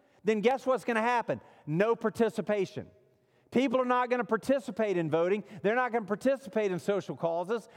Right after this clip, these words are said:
They're not gonna participate in any of it 'cause they don't trust. And that's what the enemy's done. They, I mean, let's be honest, the enemy's done a phenomenal job of eroding trust in society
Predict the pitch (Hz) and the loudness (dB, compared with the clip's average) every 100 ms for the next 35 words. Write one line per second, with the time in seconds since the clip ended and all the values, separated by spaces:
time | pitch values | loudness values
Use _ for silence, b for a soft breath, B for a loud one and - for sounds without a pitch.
0 | 202 208 247 262 240 196 - 302 233 233 | -4 0 2 0 0 -2 0 -2 -2 -2
1 | 208 180 185 175 175 196 185 B 226 220 | 0 0 0 2 2 0 -8 B 0 2
2 | 262 254 165 - 226 285 170 98 - - | 2 0 -8 -6 0 0 0 -6 -18 -20
3 | _ b b 190 254 269 294 240 247 285 | _ b b -2 0 0 -2 0 0 0
4 | 240 156 190 285 208 B 175 214 196 220 | -2 -2 0 0 -2 B -2 0 0 -2
5 | 214 233 - 240 240 277 196 208 277 233 | -2 -2 -4 -2 0 0 0 -2 0 -2
6 | 170 233 202 196 185 220 277 262 180 214 | 0 -2 -2 -2 0 0 0 -2 0 0
7 | 240 190 B 196 208 196 190 165 202 254 | 2 0 B -2 -2 0 0 2 4 2
8 | 302 302 269 - 233 247 196 - 185 - | 0 -2 -2 -4 -2 0 0 -4 -8 -8
9 | 175 214 190 151 143 | -6 -2 0 0 -2